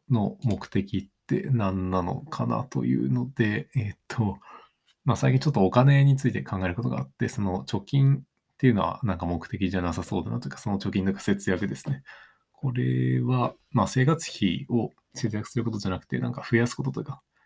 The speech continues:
出費を増やすことの方がなんか目的、人生の目的っぽいなっていうような形ですね。まあ、節約した上で他になんかその使いたいものがあれば、それが目的になるし、まあ、ただ何の目的もなくこの、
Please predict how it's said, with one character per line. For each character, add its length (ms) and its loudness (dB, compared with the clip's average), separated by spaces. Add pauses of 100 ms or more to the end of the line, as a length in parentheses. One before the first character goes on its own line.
出 200 -6 (100)
費 120 2
を 40 4
増 100 2
や 80 2
す 80 -6
こ 100 -2
と 180 4
の 100 4
方 140 2
が 140 2
な 80 -2
ん 60 -2
か 80 -2
目 200 -4
的、 320 -6 (280)
人 200 0
生 120 -4
の 60 -4
目 140 -6
的 200 -10
っ 100 -20
ぽ 100 -8
い 40 -10
な 80 -12
っ 40 -16
て 120 -10
い 20 -4
う 40 -2
よ 80 -4
う 20 -
な 40 -12
形 280 -4
で 100 -4
す 100 -8
ね。 140 -2 (1120)
ま 80 2
あ、 40 -4
節 200 -2
約 160 4
し 80 -6
た 80 2
上 80 4
で 60 4
他 180 0
に 240 -2
な 80 0
ん 60 -6
か 180 -8
そ 140 -6
の 440 -8
使 160 -2
い 60 0
た 80 -2
い 60 -2
も 80 -4
の 80 -2
が 80 0
あ 40 0
れ 60 -2
ば、 140 0
そ 120 -6
れ 60 -6
が 220 -10 (560)
目 200 2
的 200 -8
に 100 -2
な 80 -2
る 80 -4
し、 320 -6
ま 120 4
あ、 40 -2
た 80 0
だ 260 -2
何 440 2
の 120 2
目 220 2
的 180 -2
も 120 0
な 100 0
く 80 -12
こ 140 0
の、 240 -4